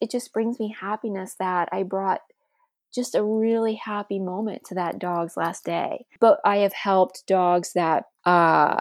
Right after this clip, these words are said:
a lot of the dogs that I see, uh, have the same problems, hip dysplasia, or there's a disease in the spinal cord that maybe they're dragging their, their feet, the back feet,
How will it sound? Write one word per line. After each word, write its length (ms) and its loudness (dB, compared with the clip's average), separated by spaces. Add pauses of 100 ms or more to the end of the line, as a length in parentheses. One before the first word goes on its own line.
(140)
a 180 8
lot 220 10
of 180 2
the 80 6
dogs 460 4
that 120 2
I 140 6
see, 760 2
uh, 240 4
have 200 0
the 40 2
same 400 0
problems, 540 -2
hip 180 0
dysplasia, 640 2
or 360 4 (240)
there's 420 8
a 500 2
disease 440 4
in 80 -2
the 60 -6
spinal 420 0
cord 460 4
that 140 2
maybe 220 2
they're 160 2
dragging 600 0
their, 420 -2 (260)
their 160 0
feet, 480 0 (100)
the 80 2
back 300 -2
feet, 500 -2